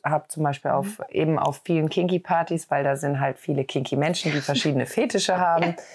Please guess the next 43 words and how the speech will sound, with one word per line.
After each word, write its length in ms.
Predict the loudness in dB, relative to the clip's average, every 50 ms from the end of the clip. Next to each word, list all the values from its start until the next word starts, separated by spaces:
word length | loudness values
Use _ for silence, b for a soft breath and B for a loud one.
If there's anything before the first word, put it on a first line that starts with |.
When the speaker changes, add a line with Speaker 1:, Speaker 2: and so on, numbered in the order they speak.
| B B B B B B 0
Speaker 1:
Äh, 140 | 2 2 4
da 140 | 2 2 0
kann 160 | 2 2 2
man 140 | 2 2 2
sowas 280 | 2 2 2 2 2
auch 200 | 2 0 0 2
immer 220 | 2 2 2 2 2
ausprobieren 520 | 2 0 -2 -4 -6 -2 0 0 2 2
und 120 | 2 2
das 100 | 2 2
Speaker 2:
Mhm. 60 | 0 0
Speaker 1:
ist 100 | -2 -2
immer 180 | 0 2 2 2
eine 100 | 2 0
schöne 260 | 0 2 2 2 4
Möglichkeit, 580 | 4 2 2 2 0 -2 -2 0 0 0 2 2
weil 120 | 0 0
ich 120 | 0 0 -2
bin 140 | 0 2
auch 180 | 2 2 2 0
Fan 300 | 0 0 2 4 4 4
davon, 340 | 2 0 0 0 0 0 2
einfach 320 | 0 0 0 -2 -4 -6 -6 -8
Sachen 340 | -2 -2 -2 -2 -2 -2 0
auszuprobieren, 840 | 0 0 0 -2 -4 -4 -2 -2 -2 0 0 2 2 2 0 0 -4 B B B -6 -6 B B B B B _ _ _ _ -14 -6 0
Speaker 2:
Mhm. 80 | 2
Speaker 1:
mal 160 | 2 2 4
alles 300 | 2 2 2 2 0 0
gemacht 400 | 0 0 2 2 2 0 -2 -2
zu 160 | -2 -2 0 2
haben, 500 | 2 2 2 2 2 2 0 0 -2 -2
weil 180 | 0 0 2 2
man 180 | 2 2 2
weiß 280 | 2 2 2 2 0 -2
nicht, 180 | -2 -2 -2
wie 60 | -2 -2
es 140 | -2 0 0
ist, 220 | 0 0 0 -2
bevor 260 | -6 -4 0 0 2
man's 180 | 2 2 0 0
ausprobiert 560 | 0 0 0 0 -4 -8 -4 0 0 0 2
hat. 220 | 2 0 0 0 -2
Speaker 2:
Ja. 160 | -2 -4